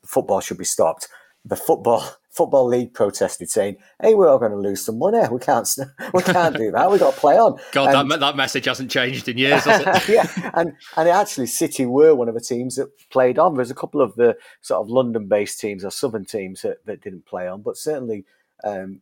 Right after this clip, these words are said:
Speaker 1: City played on even after Victoria died. So it's very unusual that, how it's gone recently.
Speaker 2: Yeah,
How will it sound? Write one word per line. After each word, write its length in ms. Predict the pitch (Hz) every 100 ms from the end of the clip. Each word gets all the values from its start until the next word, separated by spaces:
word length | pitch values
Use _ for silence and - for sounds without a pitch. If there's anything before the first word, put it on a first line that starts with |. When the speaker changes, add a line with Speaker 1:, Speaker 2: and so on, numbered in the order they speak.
| -
Speaker 1:
City 340 | - 180 -
played 320 | - 101 107
on 220 | 165 208 123
even 240 | 117 113
after 220 | 107 -
Victoria 440 | 92 - 135 175 165
died. 320 | 95 87 90
So 280 | - 127 - - - - _
it's 220 | - - -
very 220 | 214 202
unusual 500 | 127 120 190 160 107
that, 280 | 98 113 -
how 160 | 113 104
it's 120 | 85
gone 240 | - 131
recently. 460 | 98 113 - 92 78 - _ _ _ -
Speaker 2:
Yeah, 280 | 110 101